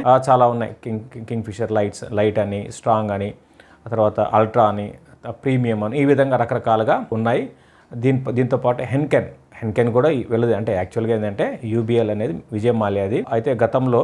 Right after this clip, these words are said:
ఏంటి అంటే దివాలా తీసిన సందర్భంగా యూబీఎల్ని హెన్కెన్ వాళ్ళు తీసుకున్నారు. యునైటెడ్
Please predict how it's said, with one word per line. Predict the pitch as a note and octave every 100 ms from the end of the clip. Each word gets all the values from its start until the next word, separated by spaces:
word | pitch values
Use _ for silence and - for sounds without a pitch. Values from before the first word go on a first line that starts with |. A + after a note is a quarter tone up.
| -
ఏంటి | A#2 G#2+ G#2+
అంటే | G2 - A2
దివాలా | A2+ A#2 A2+
తీసిన | A2 A2 G#2+
సందర్భంగా | G#2+ G2+ F#2+ G2+ G2+ D#3 A2+
యూబీఎల్ని | B2 A#2+ B2+ A#2 A2+ G#3+ B2 -
హెన్కెన్ | A#2+ A#2 A#2+ A2+
వాళ్ళు | G#2 G#2+
తీసుకున్నారు. | G2+ - G#2+ F#2+ - A2
యునైటెడ్ | G#2 G2+ A2